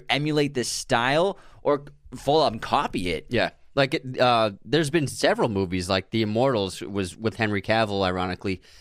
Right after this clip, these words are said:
Speaker 2: That was, like, literally just a three hundred knockoff, especially. You know
Speaker 1: Dude,
Speaker 2: what I
Speaker 1: I'm
Speaker 2: mean?
Speaker 1: sure people think that Zack Snyder directed that.
Speaker 2: Yeah, exactly. Um, but this film, it's, it's all, it's amazing 'cause it's all made in a studio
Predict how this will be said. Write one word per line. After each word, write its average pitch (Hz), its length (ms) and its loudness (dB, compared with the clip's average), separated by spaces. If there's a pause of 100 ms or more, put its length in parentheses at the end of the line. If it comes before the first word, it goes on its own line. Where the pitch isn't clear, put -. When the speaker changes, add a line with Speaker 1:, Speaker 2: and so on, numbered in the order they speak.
(280)
Speaker 2:
That 117 220 2
was, 120 200 0
like, 117 200 2
literally 127 380 2
just 120 340 -4
a 117 60 2
three 117 300 0
hundred 107 340 -2
knockoff, 98 560 0
especially. - 520 -6
You 98 60 0
know 95 80 2
Speaker 1:
Dude, 95 80 2
Speaker 2:
what - 40 2
I 156 40 4
Speaker 1:
I'm 160 60 2
Speaker 2:
mean? - 40 -4
Speaker 1:
sure 214 140 2
people 160 220 -2
think 147 200 -4
that 127 100 2
Zack 123 180 0
Snyder 123 160 -2
directed 95 460 -4
that. 85 260 -4
Speaker 2:
Yeah, 117 160 4
exactly. 123 640 0 (300)
Um, 120 180 2
but 147 200 0
this 190 200 0
film, 220 420 0
it's, 147 300 -2
it's 143 200 0 (120)
all, 160 280 4
it's 143 160 -2
amazing 156 320 2
'cause 139 180 0
it's 120 120 -2
all 139 100 6
made 139 200 2
in 107 60 -4
a 95 40 -4
studio 98 560 -2